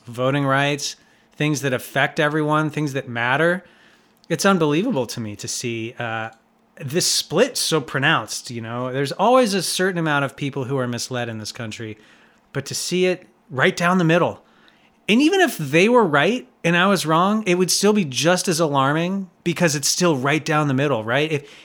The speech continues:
they should be as alarmed as I am, if they really believe in the cult of Trump and Trumpism, they should be just as upset and scared, but not angry,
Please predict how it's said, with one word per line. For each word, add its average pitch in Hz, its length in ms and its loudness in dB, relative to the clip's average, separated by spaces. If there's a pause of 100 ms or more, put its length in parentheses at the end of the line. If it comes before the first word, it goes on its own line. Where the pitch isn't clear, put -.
(120)
they 208 180 4
should 262 220 2
be 202 160 4
as 180 140 4
alarmed 175 480 4
as 147 140 0
I 190 180 4
am, 117 320 -2
if 135 160 -10
they 180 140 2
really 180 280 4
believe 151 540 0
in 127 220 -4 (260)
the - 80 -6
cult 175 320 0
of 120 140 -12
Trump 151 400 0
and 113 120 -8
Trumpism, 127 600 -4 (520)
they 196 200 4
should 262 180 4
be 226 140 4
just 185 240 2
as 147 120 2
upset 151 380 2
and 131 160 -2
scared, 135 540 0 (680)
but 208 180 0
not 226 240 6
angry, 151 480 2